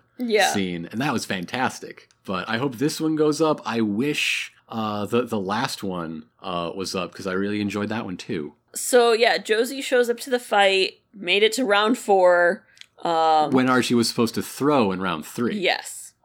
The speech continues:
Speaker 1: Archie's very bloody. They fight some more.
Speaker 2: He
Speaker 1: It becomes a, a split decision?
Speaker 2: Yes. Uh,
Speaker 1: Because no one got knocked out.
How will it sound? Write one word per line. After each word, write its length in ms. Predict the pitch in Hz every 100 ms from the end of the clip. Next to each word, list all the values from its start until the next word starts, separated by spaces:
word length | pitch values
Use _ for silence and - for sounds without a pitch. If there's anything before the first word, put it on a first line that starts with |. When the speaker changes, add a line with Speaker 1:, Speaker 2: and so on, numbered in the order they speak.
| _ -
Speaker 1:
Archie's 420 | 180 190 202 185
very 320 | 180 165 160 _
bloody. 840 | - 254 262 254 247 233 220 214 - _ _
They 120 | 185 185
fight 300 | - 208 208
some 220 | - 196
more. 680 | 202 196 190 185 180 180 _ _ _ _
Speaker 2:
He 100 | -
Speaker 1:
It 120 | 185 190
becomes 440 | 202 247 202 214
a, 140 | 180 - -
a 80 | 175
split 580 | - - 185 214 -
decision? 500 | 196 180 190 233 311 523 554 - _
Speaker 2:
Yes. 680 | 107 113 - - - - - _ -
Uh, 260 | 117 233
Speaker 1:
Because 460 | 220 214 202 202 -
no 180 | 180 196
one 160 | 202
got 240 | 202 202 -
knocked 280 | 185 180 196
out. 300 | 151 -